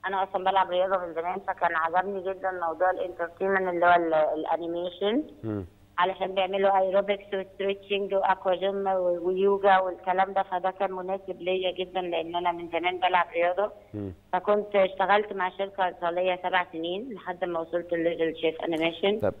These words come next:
Speaker 2: كيتي، احنا اللي احنا
Speaker 1: و-
Speaker 2: عارفينه كده يعني من خلال معلوماتنا اللي انت متعدده المواهب، مش بس غطس. بتعملي ايه تاني؟
Speaker 1: يعني ح-، حصل.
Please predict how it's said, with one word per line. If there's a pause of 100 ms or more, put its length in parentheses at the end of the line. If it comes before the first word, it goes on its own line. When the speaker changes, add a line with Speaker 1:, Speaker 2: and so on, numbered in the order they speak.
Speaker 2:
كيتي،
احنا
اللي
احنا
Speaker 1:
و-
Speaker 2:
عارفينه
كده
يعني
من
خلال
معلوماتنا
اللي
انت
متعدده
المواهب، (460)
مش
بس
غطس. (920)
بتعملي
ايه
تاني؟
Speaker 1:
يعني (140)
ح-، (220)
حصل.